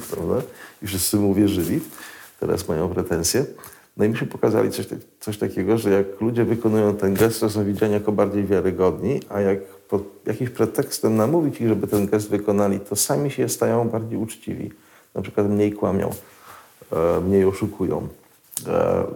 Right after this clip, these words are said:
bo to jest po prostu gest, który jest silnie, e, s-, e, na gruncie naszej kultury skojarzony,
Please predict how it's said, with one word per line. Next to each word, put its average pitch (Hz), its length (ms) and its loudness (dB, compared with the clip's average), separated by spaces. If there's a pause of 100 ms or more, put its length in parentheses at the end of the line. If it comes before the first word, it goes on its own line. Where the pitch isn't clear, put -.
(200)
bo 104 240 2
to 151 140 2
jest 143 140 0
po - 60 -8
prostu 120 340 -2
gest, 117 380 0
który - 220 -2
jest 113 120 0
silnie, 104 320 -2
e, 87 840 0
s-, - 680 -6
e, - 20 -8 (240)
na 98 160 2
gruncie 101 340 0
naszej 98 260 -2
kultury 101 460 -6
skojarzony, 104 600 0